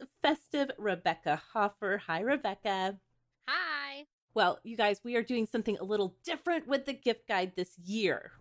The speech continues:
Speaker 1: We have put out gift guides really for the past few years running. We would always do our best to serve up our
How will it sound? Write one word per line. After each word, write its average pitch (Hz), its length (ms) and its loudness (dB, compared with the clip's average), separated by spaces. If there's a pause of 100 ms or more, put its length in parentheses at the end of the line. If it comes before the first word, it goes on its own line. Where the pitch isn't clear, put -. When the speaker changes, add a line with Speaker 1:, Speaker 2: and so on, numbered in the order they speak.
Speaker 1:
We 208 160 -2
have 226 240 0
put 208 280 -2
out 175 360 -2
gift 208 220 -4
guides 208 360 0
really 359 560 -2
for - 60 -4
the 339 100 0
past 262 360 -2
few 277 100 0
years 220 400 0
running. 196 520 0 (460)
We 262 540 0
would 349 160 -2
always 196 440 0
do 233 240 -2
our 226 180 0
best - 640 -2
to - 120 -2
serve 185 300 -2
up 160 240 0 (460)
our 247 460 0